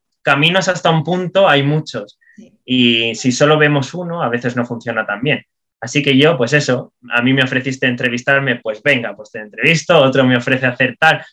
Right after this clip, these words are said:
Speaker 1: pues lo hacemos, aprendemos. Que no me gusta algo, pues no lo repito, no pasa nada, ya he aprendido que eso no me gusta. Y,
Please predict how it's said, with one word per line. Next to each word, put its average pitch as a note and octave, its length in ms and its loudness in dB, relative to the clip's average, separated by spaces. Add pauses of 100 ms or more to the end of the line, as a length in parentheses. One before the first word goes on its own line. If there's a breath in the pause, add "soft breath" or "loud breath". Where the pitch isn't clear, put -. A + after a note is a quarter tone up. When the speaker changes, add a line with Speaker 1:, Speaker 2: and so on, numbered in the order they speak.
Speaker 1:
pues A#2+ 160 -4
lo A#2 80 0
hacemos, F3+ 420 2
aprendemos. B2 480 0
Que C3+ 80 -8
no D#3 100 -2
me D#3 140 -2
gusta D3 400 0
algo, B2+ 380 -4 (160)
pues A2 120 -16
no B2 120 0
lo A#2+ 100 4
repito, A#2 440 -6
no B2 140 -2
pasa B2 240 -2
nada, A2+ 360 0
ya B2 80 6
he B2+ 40 6
aprendido C3 540 2
que D#3 60 2
eso D#3 160 0
no C#3+ 100 -2
me C3 160 -4
gusta. A2+ 380 -12 (560 soft breath)
Y, A#2+ 640 0